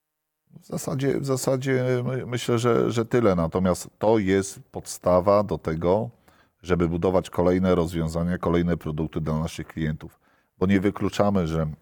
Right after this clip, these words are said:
idąc dalej, a widzimy, że technologia postępuje, klient może mieć zapotrzebowanie na to, żeby w pewien sposób zarządzać jego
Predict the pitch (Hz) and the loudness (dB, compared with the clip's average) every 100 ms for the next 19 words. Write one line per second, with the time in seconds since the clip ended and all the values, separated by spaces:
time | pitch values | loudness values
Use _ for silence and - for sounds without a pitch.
0 | _ 87 95 92 80 82 85 85 80 82 | _ -2 2 0 0 2 2 2 0 -2
1 | 92 90 80 80 80 90 90 87 82 85 | -2 -2 -2 -4 -6 -2 0 0 -2 -4
2 | - 80 87 90 95 - - _ _ _ | -6 -6 -2 0 0 -4 -20 _ _ _
3 | _ - 101 101 101 - - 80 85 98 | _ -2 2 4 2 -2 -8 -8 -2 4
4 | 107 104 101 90 90 90 87 85 - 80 | 4 4 2 2 0 0 0 -2 -4 -2
5 | 80 87 90 92 87 87 85 92 90 87 | 0 0 0 0 0 0 0 -2 -2 -4
6 | - - 76 85 78 80 85 - _ _ | -8 -14 -6 -4 0 0 -2 -10 _ _
7 | _ _ 95 90 85 - 101 104 85 92 | _ _ -2 0 0 -2 -2 -2 0 2
8 | 87 92 85 78 80 78 80 80 | 2 0 -2 -2 -4 -2 -2 -2